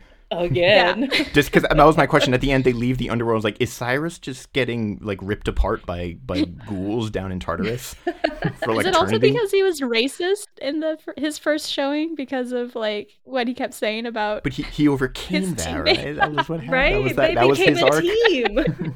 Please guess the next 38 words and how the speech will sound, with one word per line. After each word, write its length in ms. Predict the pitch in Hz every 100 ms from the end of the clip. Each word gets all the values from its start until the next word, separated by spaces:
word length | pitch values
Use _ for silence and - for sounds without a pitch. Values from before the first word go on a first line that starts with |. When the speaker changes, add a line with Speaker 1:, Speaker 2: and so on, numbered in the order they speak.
| 392 -
Speaker 3:
<laughs> 0 |
Speaker 1:
<laughs> 800 | - 494 - 523 - - - -
They 120 | 359 -
overcame 520 | 359 403 - 320 359
their 140 | 392
differences. 1120 | 370 330 440 349 349 269 254 269 262 226 - -
<laughs> 40 | 294 - 285 - 508 - - - 659 587 - - - _ _ - - - - _ _ - - - - - - - - _ - 240
Speaker 2:
Oh, 840 | 247 247 240 214 214 - 392 - 302 679 - -
I 120 | 311
have 180 | 277 277
one 140 | 277 285
other 200 | 320 339
thing 220 | 320 294
to 60 |
say 200 | 277 262
before 320 | 247 226 - 233
we 100 | 247
get 160 | 247
to 60 | -
Medusa, 460 | 254 220 220 226 233
and 360 | 220 220 233
it's 140 | 220 -
like, 180 | 220 -
I 80 | 240
think 200 | 262 320
Pythagoras 760 | 359 349 - 233 233 247 277 -
was 120 | 247
a 80 | 233
budding 440 | 220 208 214 254
archaeologist, 960 | - 220 254 202 180 196 - - 233 -
'cause 160 | 269
he's 160 | 269 285
like, 160 | 285 285
"Oh, 240 | 440 453 480
look, 120 | -
it's 160 | 320 370
a 80 |
shard. 600 | 370 - 427 277 254 311